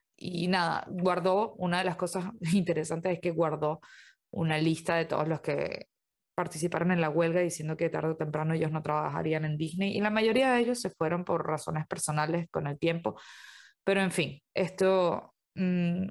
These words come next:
eh, está bueno mencionarlo porque uno siempre tiene como la idea de que Disney es un lugar maravilloso donde sucede magia y solo magia,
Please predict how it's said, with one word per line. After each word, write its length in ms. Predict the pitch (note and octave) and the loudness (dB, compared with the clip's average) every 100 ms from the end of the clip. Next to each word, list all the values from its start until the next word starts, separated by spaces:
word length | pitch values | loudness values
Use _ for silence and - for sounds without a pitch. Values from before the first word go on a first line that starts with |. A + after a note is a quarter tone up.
| - - | -8 -2
eh, 240 | - G#3 G3+ | 0 2 0
está 220 | F3 A3 | 0 2
bueno 200 | B3 C#4 | 2 2
mencionarlo 600 | C#4 B3+ E3 E3+ F#3 A3 | -2 -2 0 0 0 -2
porque 360 | G#3 G3+ - - | -2 -4 -4 -2
uno 220 | F#3+ F#3 | -2 -2
siempre 340 | F3+ A3 G#3 G3 | -2 -2 0 0
tiene 240 | E3 E3+ | 0 0
como 200 | E3+ E3+ | 2 2
la 140 | D3+ | 2
idea 240 | D3+ D#3 E3 | 2 2 2
de 120 | E3 | 0
que 100 | D#3 | 0
Disney 380 | D#3 D#3+ E3 E3 | 0 0 0 0
es 80 | E3+ | 2
un 120 | E3+ | 2
lugar 260 | D#3+ D#3+ D#3+ | 2 2 0
maravilloso 680 | E3+ D#3 D3+ D#3 D#3 - E3 | 0 2 2 0 0 -2 0
donde 340 | E3+ E3 D#3+ | 0 -2 -6
sucede 440 | - D#3 - D#3 | -6 -6 0 2
magia 480 | D#3 D#3 - F#3 F#3 | 2 0 0 0 0
y 80 | E3+ | -2
solo 280 | - E3 D#3+ | 0 2 2
magia, 420 | E3 E3 G3+ | 0 0 -2